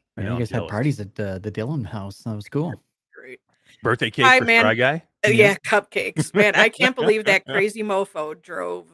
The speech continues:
Speaker 3: seven and a half, eight hours
Speaker 1: Did anybody
Speaker 3: just
Speaker 1: know
Speaker 3: to
Speaker 1: he
Speaker 3: hang
Speaker 1: was
Speaker 3: out.
Speaker 1: coming, or he just showed up?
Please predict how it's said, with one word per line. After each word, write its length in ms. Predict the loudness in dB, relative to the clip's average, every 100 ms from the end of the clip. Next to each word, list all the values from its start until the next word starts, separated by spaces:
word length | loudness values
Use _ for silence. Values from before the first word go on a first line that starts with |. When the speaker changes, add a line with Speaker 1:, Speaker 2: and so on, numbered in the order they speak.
| -14
Speaker 3:
seven 880 | -6 -4 -2 -2 -2 -6 -8 -18 -12
and 100 | -10
a 60 | -10
half, 300 | -10 -10 -10
eight 200 | -10 -10
hours 340 | -8 -8 -6 0
Speaker 1:
Did 80 | 2
anybody 280 | 2 2 2
Speaker 3:
just 80 | 2
Speaker 1:
know 80 |
Speaker 3:
to 60 | 4
Speaker 1:
he 40 | 4
Speaker 3:
hang 60 |
Speaker 1:
was 80 | 2
Speaker 3:
out. 100 | 0
Speaker 1:
coming, 240 | -2 -2 0
or 100 | -2
he 60 |
just 200 | -2 -6
showed 220 | -4 -6
up? 140 | -6